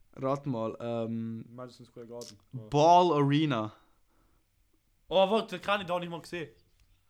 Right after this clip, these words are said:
Speaker 1: Aber okay, okay.
Speaker 2: Ich, ich hab so viel mal gesagt, ich hab
Speaker 1: Ball
Speaker 2: das so
Speaker 1: Arena.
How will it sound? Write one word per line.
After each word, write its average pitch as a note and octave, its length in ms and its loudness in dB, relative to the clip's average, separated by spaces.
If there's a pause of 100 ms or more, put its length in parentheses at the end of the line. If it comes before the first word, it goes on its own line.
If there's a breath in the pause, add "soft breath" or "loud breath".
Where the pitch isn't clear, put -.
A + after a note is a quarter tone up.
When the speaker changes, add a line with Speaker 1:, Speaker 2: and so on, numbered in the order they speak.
(640)
Speaker 1:
Aber F#3 320 2
okay, A#3 240 4
okay. D#4+ 320 -2 (3000 loud breath)
Speaker 2:
Ich, D3+ 80 -14
ich C#3+ 80 -14
hab C#3+ 100 -8
so E3 140 -10
viel E3 140 -10
mal D#3+ 160 -6
gesagt, D#3 220 -8
ich C#3+ 40 -8
hab C3+ 80 -4
Speaker 1:
Ball D3 80 -4
Speaker 2:
das C#3+ 80 -4
so C3 120 -4
Speaker 1:
Arena. B2+ 380 -6